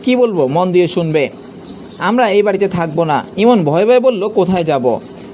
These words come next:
"তোমার মামা বাড়িতে, তোমার মামার বাড়িতে গিয়ে থাকবো। তোমার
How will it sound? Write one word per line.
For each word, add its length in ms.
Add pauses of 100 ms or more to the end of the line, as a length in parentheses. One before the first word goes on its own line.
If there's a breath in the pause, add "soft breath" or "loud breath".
(140)
"তোমার 220
মামা 280
বাড়িতে, 480 (500)
তোমার 140
মামার 240
বাড়িতে 220
গিয়ে 160
থাকবো। 440 (180)
তোমার 360